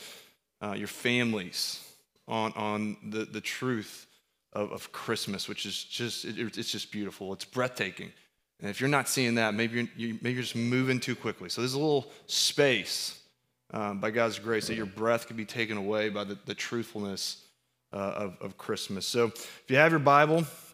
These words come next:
uh, grab it. We'll be in John, John one, only a few verses this morning, twelve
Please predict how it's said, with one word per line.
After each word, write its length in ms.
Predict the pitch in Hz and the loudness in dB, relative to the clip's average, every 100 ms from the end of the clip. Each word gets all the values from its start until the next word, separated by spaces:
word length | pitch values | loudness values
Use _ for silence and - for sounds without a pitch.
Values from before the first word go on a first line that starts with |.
| _ _ _ - - - | _ _ _ -12 -8 0
uh, 140 | 123 | 2
grab 220 | 117 127 | 6 6
it. 40 | 131 | 6
We'll 60 | |
be 100 | 127 | 4
in 120 | 127 110 | 2 4
John, 480 | 123 131 139 139 - - _ - - - _ _ - | 4 6 4 4 -4 -16 _ -20 -20 -20 _ _ -4
John 440 | 120 139 139 127 | 4 6 6 4
one, 400 | 123 139 139 143 139 - - - _ - | 4 6 6 2 -2 -10 -18 -20 _ -4
only 160 | 120 120 | 0 0
a 60 | |
few 200 | - 123 | 2 0
verses 380 | 117 123 - 117 | 2 2 0 -4
this 240 | 113 - | -2 -2
morning, 260 | 120 120 120 | 0 2 0
twelve 600 | - 123 123 127 123 | 0 4 6 6 2